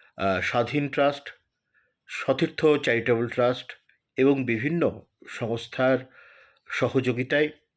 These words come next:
এবং উদ্যোগে এবং রাজ্য সরকারের সঙ্গে সহমতের ভিত্তিতে এখানে একটি স্বাস্থ্য উপনগরী, আহ, গড়ে তোলা হবে।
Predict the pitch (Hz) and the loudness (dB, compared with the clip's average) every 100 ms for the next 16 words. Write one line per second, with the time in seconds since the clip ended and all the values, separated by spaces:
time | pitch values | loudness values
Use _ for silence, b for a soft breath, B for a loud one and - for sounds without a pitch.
0 | _ _ _ b b b b 123 123 123 | _ _ _ b b b b -2 2 2
1 | 117 117 143 160 135 135 123 110 147 - | 0 0 2 2 2 2 2 0 0 0
2 | 147 - 151 151 - - 131 131 131 117 | -2 0 0 0 -2 -4 -2 0 0 -2
3 | 104 110 107 113 101 113 - 139 90 98 | -6 -6 -4 -6 -6 -8 -8 -4 -4 -6
4 | _ B B B B B - 113 - 131 | _ B B B B B -8 -6 -2 0
5 | 147 131 - 120 - 117 - 143 120 113 | 0 0 -4 -6 -4 -4 -2 -4 0 0
6 | 98 107 135 151 b b b b b 104 | 0 -2 -6 -8 b b b b b 0
7 | 104 113 104 98 92 - 90 | 0 -2 -2 -2 -2 -4 -8